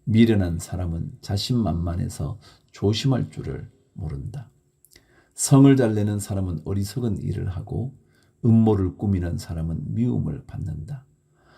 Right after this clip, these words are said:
어수룩한 사람은 어수룩함을 유산으로 삼지만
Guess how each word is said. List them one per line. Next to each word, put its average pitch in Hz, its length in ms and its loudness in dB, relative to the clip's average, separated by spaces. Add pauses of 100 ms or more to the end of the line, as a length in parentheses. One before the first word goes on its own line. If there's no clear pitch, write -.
(240)
어수룩한 135 600 4
사람은 98 600 0
어수룩함을 110 800 0
유산으로 110 500 2
삼지만 78 640 -6